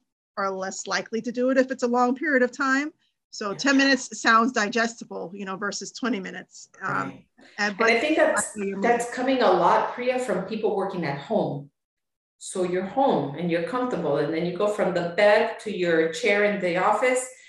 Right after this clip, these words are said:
Speaker 2: and from the office, you go to the couch, and from the couch, you go back to your office, and then you go back to bed. And a lot of people aren't getting any exercise whatsoever.
Speaker 1: Yeah.
Speaker 2: So,
Speaker 1: Yeah.
Speaker 2: you know, even ten minutes.
Speaker 1: Well, fun-, funny,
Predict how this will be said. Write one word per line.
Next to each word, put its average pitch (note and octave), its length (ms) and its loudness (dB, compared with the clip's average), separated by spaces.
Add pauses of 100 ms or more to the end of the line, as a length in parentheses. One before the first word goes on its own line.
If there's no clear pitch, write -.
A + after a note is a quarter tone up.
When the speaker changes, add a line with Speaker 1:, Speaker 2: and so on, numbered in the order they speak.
(220)
Speaker 2:
and E3+ 160 -2
from F#3 220 2
the F#3 140 0
office, A3 360 4
you G3 80 -6
go F#3+ 160 0
to F3 100 -2
the F3 80 -6
couch, A#3 360 0
and F3 140 -4
from F3 120 -4
the E3 80 -2
couch, G#3+ 280 0
you G3 60 -4
go F#3+ 180 -2
back G3 320 -2
to F3 260 0
your F3+ 160 0
office, A3+ 400 0
and F3+ 100 -6
then E3+ 100 -6
you E3 100 -6
go E3 100 -6
back E3 220 -2
to F3+ 80 -8
bed. A3+ 260 2
And F3 180 -6 (500)
a F3+ 60 -4
lot F#3 200 -2
of A#3 40 -4
people A#3 420 -4
aren't F#3+ 220 -2
getting F3+ 460 -8
any A#3 380 2
exercise - 680 -6
whatsoever. E3+ 800 -2 (260)
Speaker 1:
Yeah. A3 220 -6
Speaker 2:
So, D#3 540 -10 (180)
Speaker 1:
Yeah. F3+ 120 -10
Speaker 2:
you E3+ 100 -8
know, E3 100 -12 (100)
even F#3 220 -8
ten F#3 220 -8
minutes. E3 540 -10 (120)
Speaker 1:
Well, B3 260 4
fun-, B3 320 2
funny, B3+ 400 0